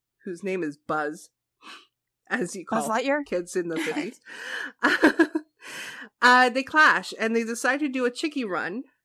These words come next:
Speaker 1: So it's in which two people drive headlong towards each other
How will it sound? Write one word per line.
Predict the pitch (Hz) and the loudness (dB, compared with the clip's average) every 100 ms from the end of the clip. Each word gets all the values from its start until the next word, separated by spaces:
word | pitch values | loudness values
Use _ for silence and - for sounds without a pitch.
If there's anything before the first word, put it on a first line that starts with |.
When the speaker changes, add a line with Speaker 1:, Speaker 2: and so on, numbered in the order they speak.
| _ _ | _ _
Speaker 1:
So | - 226 202 190 190 | -4 0 2 2 0
it's | 214 208 208 202 - - | -4 -6 -10 -18 -20 -8
in | 214 220 | -6 -4
which | 254 330 - - - _ | -4 -6 -10 -20 -20 _
two | - 311 | -2 0
people | 302 269 254 | 0 -2 -2
drive | 226 208 202 | 0 0 0
headlong | 214 220 220 214 208 196 | -4 -4 -2 0 0 -4
towards | - 277 311 294 | -6 -2 -2 -4
each | 208 - | -10 -8
other | 160 123 151 | -8 -6 -6